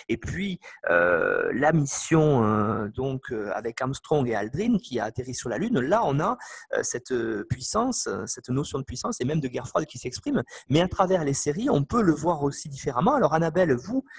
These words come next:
euh, avez utilisé pour continuer cela la série Space Force qui permet, euh, de montrer aux élèves la notion de puissance pendant la conquê-,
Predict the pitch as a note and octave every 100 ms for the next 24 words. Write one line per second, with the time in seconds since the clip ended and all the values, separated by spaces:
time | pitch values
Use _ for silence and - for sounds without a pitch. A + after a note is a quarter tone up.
0 | - - - A2 A#2 E3 E3 F#3 D3+ -
1 | C3+ C3+ A#3 D4+ - A#3+ A#3 - - A#3+
2 | - E3 E3 D#3 - D3 A3+ A3+ F#3 -
3 | E3+ F3 B3+ - A#3+ G3+ - E3+ G3+ -
4 | - F3 F#3 C#3+ C#3+ A#3 - - - -
5 | A#2 A2+ A2+ A2 A2 A2 A2 - G3 G3+
6 | E3 D3+ - F#3 A3 E3 D#3+ D3+ E3 F#3+
7 | E3+ E3 D#3+ E3+ - C#3 D#3+ G3+ - -
8 | F3 G3 F#3 - D3+